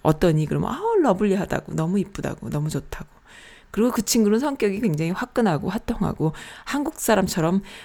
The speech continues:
뭐 밥 먹-, 밥 먹을 때 이렇게 카드를 던지면서 "내가 베이할게." 이러는 친구예요. 굉장히 골 때리는 성격인데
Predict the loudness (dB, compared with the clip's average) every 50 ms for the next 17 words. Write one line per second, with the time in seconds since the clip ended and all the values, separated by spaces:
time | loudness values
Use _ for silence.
0 | -10 -6 -4 6 8 10 10 10 8 6 4 4 2 0 0 2 4 4 4 4
1 | 2 2 2 0 0 0 -2 -4 -6 -6 -6 -10 -14 -8 -4 -2 0 2 4 4
2 | 4 4 4 2 2 4 6 6 6 6 6 6 6 6 8 10 10 10 10 10
3 | 6 2 2 4 4 6 6 6 6 6 4 2 0 0 -2 -2 0 0 0 0
4 | -2 -2 -2 0 -2 -2 -4 -2 0 0 2 2 0 0 -2 -2 0 2 4 4
5 | 4 4 4 2 0 -2 -6 -10 -20 -16 -8 -4 -4 -2 0 0 0 0 0 -2
6 | -2 -2 -2 -2 -2